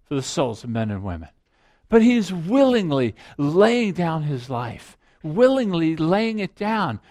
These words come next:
obediently, joyfully, willingly putting it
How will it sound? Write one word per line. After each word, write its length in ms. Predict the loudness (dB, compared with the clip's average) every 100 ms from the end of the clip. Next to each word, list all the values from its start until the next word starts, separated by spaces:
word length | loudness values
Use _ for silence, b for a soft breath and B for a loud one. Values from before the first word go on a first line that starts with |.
| b
obediently, 840 | -2 0 2 2 4 0 -2 -6 -6
joyfully, 800 | -4 0 2 0 -2 -2 -2
willingly 680 | -4 4 4 6 0 -2 -4 b b b
putting 360 | -4 -2 0 -2
it 200 | -4